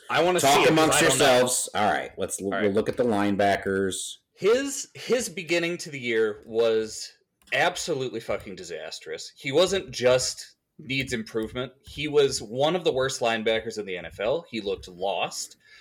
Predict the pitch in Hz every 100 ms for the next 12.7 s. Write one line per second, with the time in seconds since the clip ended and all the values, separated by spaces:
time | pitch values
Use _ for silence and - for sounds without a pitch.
0 | - - - - 190 190 185 - 117 156
1 | 196 214 202 - 175 165 - 165 156 -
2 | 117 131 160 104 95 104 _ 123 131 120
3 | 131 185 208 208 165 165 139 135 143 220
4 | 208 - 139 101 92 92 98 - 104 -
5 | 104 101 - 123 143 135 127 135 120 107
6 | - - - - 147 135 131 127 120 127
7 | 117 110 131 117 113 - 120 117 107 -
8 | _ _ 90 98 - - 120 165 143 135
9 | 131 117 113 139 131 113 - _ _ 104
10 | 107 110 233 - - 202 220 - - -
11 | 139 147 147 123 156 131 117 101 - -
12 | 175 180 - 87 87 -